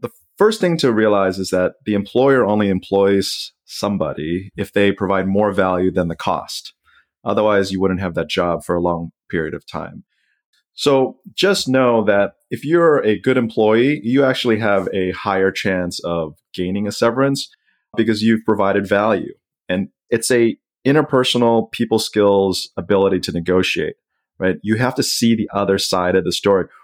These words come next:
What does your boss want? What do your colleagues want? You know, what we found during the pandemic and with this quitting movement is that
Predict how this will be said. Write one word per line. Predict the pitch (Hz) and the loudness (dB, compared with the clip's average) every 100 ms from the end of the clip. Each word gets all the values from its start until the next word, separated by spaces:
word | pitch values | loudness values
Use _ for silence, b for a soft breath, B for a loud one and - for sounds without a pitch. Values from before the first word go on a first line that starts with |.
| b | b
What | - 135 | -2 0
does | 143 | 0
your | 120 107 95 - | 2 2 0 -2
boss | 95 95 - | -2 0 -2
want? | 95 90 73 - _ _ _ _ | -2 -2 -2 -8 _ _ _ _
What | - 120 | -2 0
do | |
your | 123 | 0
colleagues | 107 - 120 147 110 87 | -2 -2 0 0 -2 -2
want? | 90 78 - _ | -4 -4 -8 _
You | 110 | -2
know, | 104 | -2
what | 101 117 | 0 -2
we | 117 113 _ | -2 -4 _
found | - 113 113 110 101 | -4 0 0 0 -2
during | 104 95 | -2 -2
the | |
pandemic | 90 95 95 113 110 104 - | -2 -2 2 2 2 -2 -4
and | 90 90 | -6 -6
with | 95 | -8
this | 92 - - _ _ | -10 -10 -12 _ _
quitting | - 123 117 110 | -2 2 2 2
movement | 110 107 101 95 | 2 2 0 -2
is | 90 90 | -4 -2
that | 101 98 | 0 0